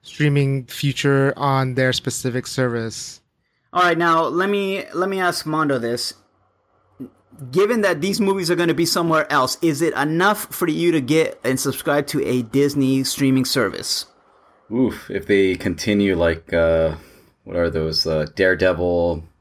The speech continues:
Speaker 3: Luke Cage, Defenders over to that new network, then yeah, I'll make the switch.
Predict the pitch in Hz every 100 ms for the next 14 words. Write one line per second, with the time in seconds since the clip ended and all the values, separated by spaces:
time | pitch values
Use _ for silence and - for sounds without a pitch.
0 | _ _ _ - 92 - 92 90 90 87
1 | - - 90 87 87 87 82 85 85 85
2 | - 90 82 80 90 90 82 95 85 78
3 | - 80 78 - 151 147 87 90 90 -
4 | - 98 - -